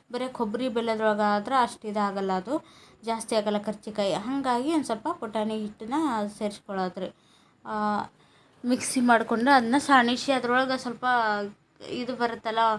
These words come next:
ದಪ್ಪ ದಪ್ಪ, ಅದನ್ನೆಲ್ಲ ಸಾಣಿಸ್ಕೊಂಡ್ಬಿಡ್ಬೇಕು. ಪ್ಲೇನಾಗಿ ನುಣ್ಣ ಭಾಳ ಸಾಫ್ಟ್ ಆಗಿರೋಂಥ ಹಿಟ್ಟನ್ನು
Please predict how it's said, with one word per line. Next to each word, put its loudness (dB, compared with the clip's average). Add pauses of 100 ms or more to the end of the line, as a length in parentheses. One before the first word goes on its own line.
(520)
ದಪ್ಪ -2
ದಪ್ಪ, -2
ಅದನ್ನೆಲ್ಲ 0
ಸಾಣಿಸ್ಕೊಂಡ್ಬಿಡ್ಬೇಕು. -2 (540)
ಪ್ಲೇನಾಗಿ -2
ನುಣ್ಣ -2 (360)
ಭಾಳ -4
ಸಾಫ್ಟ್ -6
ಆಗಿರೋಂಥ -4
ಹಿಟ್ಟನ್ನು -8